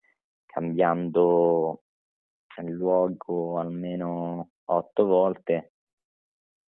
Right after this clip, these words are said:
anche più di otto tamponi. Quindi alla fine si è optato per un no e, mm, la nostra scelta finale, alla fine ciò che realmente andrò a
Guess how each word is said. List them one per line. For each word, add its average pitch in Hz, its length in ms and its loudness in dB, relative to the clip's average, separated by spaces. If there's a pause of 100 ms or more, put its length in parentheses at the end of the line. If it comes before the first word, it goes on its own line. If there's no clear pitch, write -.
anche 95 340 -2
più - 160 -4
di 92 140 2
otto 90 260 6
tamponi. 85 600 0 (680)
Quindi 92 240 -2
alla 85 140 2
fine 85 360 -6
si 80 80 -2
è 80 60 4
optato 80 440 -2
per 80 160 -2
un 131 140 -2
no 90 320 -2
e, 80 400 -6
mm, 80 220 -12 (420)
la 87 160 -4
nostra 95 400 -2
scelta 92 440 -2
finale, 78 540 -2
alla 76 200 -4
fine 87 320 -10 (880)
ciò 90 240 0
che - 160 2
realmente 87 480 0
andrò 85 240 2
a 85 60 -2